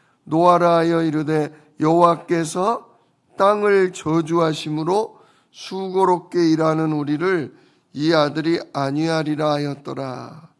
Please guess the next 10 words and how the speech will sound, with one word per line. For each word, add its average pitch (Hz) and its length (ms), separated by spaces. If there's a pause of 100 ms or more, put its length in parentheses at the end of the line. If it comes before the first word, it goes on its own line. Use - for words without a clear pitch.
(340)
한마디로 180 880 (140)
하나님을 220 800
향한, 185 640 (920)
음, 135 380
기도 180 360
제목이 160 680 (320)
아들에게 135 960 (640)
담겨 143 480
있는 127 340
것입니다. - 680